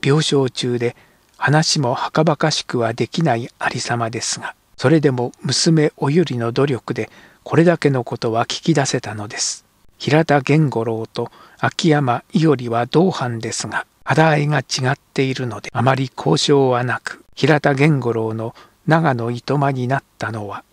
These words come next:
武士としてあるまじき不心得のことがあったためと秋山伊織は言います。どんな不正か、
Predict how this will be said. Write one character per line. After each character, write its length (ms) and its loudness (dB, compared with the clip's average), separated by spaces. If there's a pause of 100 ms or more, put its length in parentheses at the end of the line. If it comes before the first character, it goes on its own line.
武 100 4
士 160 0
と 100 -2
し 160 -4
て 260 -6
あ 120 -2
る 140 4
ま 120 4
じ 160 -6
き 220 -6
不 100 -12
心 440 2
得 120 -6
の 140 -4
こ 140 -6
と 100 -2
が 180 -2
あ 40 -2
っ 40 -12 (200)
た 120 -6
た 160 -4
め 200 -12 (320)
と 160 -4 (500)
秋 220 2
山 380 2
伊 160 2
織 220 -2
は 180 -8
言 180 -8
い 60 -8
ま 120 -4
す。 300 -8
ど 140 6
ん 100 4
な 160 -4
不 140 -8
正 280 2
か、 220 -2